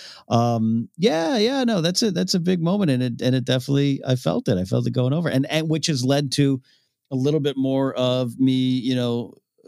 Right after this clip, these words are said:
uh, probably later than, you know, uh, later than I realized, uh, uh, later in my, in my fandom than I would think. I, I, I knew, oh, it's called Pate-, Patessa or Patissa, you know, it has a name and has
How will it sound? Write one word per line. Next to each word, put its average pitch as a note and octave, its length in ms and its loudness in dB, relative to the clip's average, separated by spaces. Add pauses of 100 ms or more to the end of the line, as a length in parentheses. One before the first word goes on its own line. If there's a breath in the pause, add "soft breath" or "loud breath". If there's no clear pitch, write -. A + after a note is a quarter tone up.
(180)
uh, - 80 -8 (1040)
probably A#3+ 240 0
later D3 380 2
than, B2+ 340 0
you C3+ 140 0
know, A#2 220 -2
uh, F2+ 540 -8 (880)
later C#3+ 300 2
than B2 140 -2
I - 20 -2
realized, A#2+ 760 0 (380 loud breath)
uh, G#2+ 440 -2
uh, A#2 320 -2
later C3 320 2
in A#2+ 80 0
my, A2 220 -2
in A2+ 120 0
my G#2+ 120 0
fandom A#2 360 0
than G#2+ 80 -2
I G#2 80 -2
would G2+ 160 -4
think. D#3+ 180 0
I, G#2+ 120 -2
I, G#2+ 160 -2
I G#2+ 80 0
knew, A2 200 -2
oh, C3 360 0
it's - 320 -10
called G#2 240 -2
Pate-, D3 400 -2
Patessa A#2 540 0
or - 20 -6
Patissa, G2 580 -2
you G#2 80 -2
know, G#2 80 0
it G#2 40 -4
has G#2+ 180 -2
a A#2+ 40 2
name B2 460 0
and F#2+ 140 -4
has G#2+ 400 -2